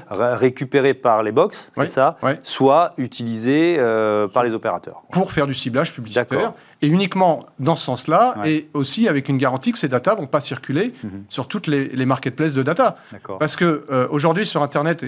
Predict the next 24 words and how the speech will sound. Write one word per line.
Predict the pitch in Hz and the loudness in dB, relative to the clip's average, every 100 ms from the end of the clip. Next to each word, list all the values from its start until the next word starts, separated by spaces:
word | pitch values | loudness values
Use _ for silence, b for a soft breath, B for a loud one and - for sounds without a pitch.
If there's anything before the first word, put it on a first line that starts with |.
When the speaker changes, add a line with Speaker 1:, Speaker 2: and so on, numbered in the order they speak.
| 127 | -6
Speaker 2:
on | 123 | -4
est | 123 | -4
confronté | 127 - 127 160 156 | -6 -6 -6 -2 -2
à | 110 110 | -2 -2
des, | 117 | -4
des | 113 123 | -4 -6
croix | - 151 143 | -2 -2 -2
partout, | 123 - 147 156 | -4 -6 -8 -8
sur | 117 | -8
vous | 120 | -6
acceptez | 135 - 127 131 | -4 -4 -6 -4
les | 123 | -4
choix, | - 135 | -2 -4
vous | 123 | -2
Speaker 1:
Mhm. | 107 | -6
Speaker 2:
acceptez. | 160 - 123 B B B | -6 -8 -10 B B B
On | |
fait | - 123 | -10 -6
tous | 156 - | -6 -2
oui, | 202 | -4
parce | 165 113 | -4 -6
qu'on | 117 110 113 | -10 -12 -10
comprend | 123 - 104 | -10 -10 -6
rien. | 131 202 | -2 -2